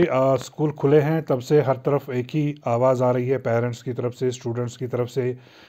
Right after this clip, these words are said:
कि ट्रांसपोर्ट का जो है वो मसला खड़ा हो गया, क्योंकि बहुत सारे स्कूल जो हैं उन्होंने अपना जो उनका स्कूल का ट्रांसपोर्ट है वो चलाने से इनकार किया है, जबकि कई जगहों पे जो आउटसोर्स किया था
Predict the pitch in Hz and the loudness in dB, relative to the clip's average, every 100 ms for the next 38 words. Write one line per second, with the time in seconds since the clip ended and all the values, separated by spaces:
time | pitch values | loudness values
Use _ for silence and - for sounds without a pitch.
0 | _ 135 127 123 127 123 - 135 - 127 | _ -8 -6 0 0 -2 -2 -2 2 0
1 | 123 123 123 123 117 113 - 120 120 120 | 2 2 2 0 -2 -4 -4 -4 -2 0
2 | 120 120 123 123 123 123 117 131 131 127 | 0 0 -4 -4 -6 -6 -4 -4 -2 -2
3 | 123 - 123 120 117 120 123 127 - - | -4 -6 -6 -4 -2 -2 -4 -8 -20 -20
4 | - - 123 147 151 117 110 _ 113 123 | -14 -4 0 0 0 -2 -6 _ -8 -2
5 | 123 120 123 123 - 120 127 120 - 156 | 0 0 -2 -8 -12 -8 -6 -6 -4 -4
6 | 151 123 120 117 - 123 113 120 117 - | -2 -2 -2 -4 -6 -8 -4 -2 -2 -6
7 | - - - _ 113 139 - - 120 123 | -20 -20 -20 _ 2 4 4 0 2 2
8 | 123 127 131 117 104 123 123 123 123 117 | 2 -2 -4 -6 0 2 2 -2 -2 0
9 | 120 127 127 107 120 - 127 139 135 120 | 0 -2 -8 -8 -8 -6 -6 -2 -2 0
10 | 113 127 123 123 120 - - - - 123 | -2 -4 -2 -2 -2 -8 -20 -20 -6 -4
11 | 127 120 127 - 151 - - 123 120 123 | 0 0 -2 -2 -2 -2 -4 -2 0 0
12 | 120 | -2